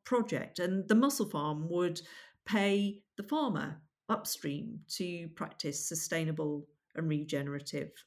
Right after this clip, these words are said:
agriculture and not use pesticides so that the water that they use stays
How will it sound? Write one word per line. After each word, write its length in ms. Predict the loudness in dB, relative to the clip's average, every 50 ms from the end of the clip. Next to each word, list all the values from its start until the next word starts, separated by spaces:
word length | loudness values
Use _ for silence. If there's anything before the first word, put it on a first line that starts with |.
| _ 0
agriculture 600 | 0 0 0 -6 -8 -4 -4 -4 -4 -2 -2 0
and 140 | 0 0 0
not 200 | -2 -2 -2 -2
use 460 | -2 0 0 0 0 -2 -4 -6 -4 0
pesticides 680 | 2 2 2 0 -4 -4 -2 -2 -2 -2 -4 -6 -4
so 140 | -2 -2 -2
that 220 | 0 -2 -2 -2
the 60 | -2 -4
water 480 | 0 2 2 2 2 2 -2 -4 -2
that 340 | 0 0 -2 -2 -4 -4 -2
they 180 | 0 2 2 2
use 800 | 2 0 0 -2 -2 -4 -4 -4 -6 -6 -8 -8 -10 -12 -12 _ _ _ _ _
stays 640 | -10 -8 -6 -4 -4 -4 -2 -4 -4 -6 -6 -10 -14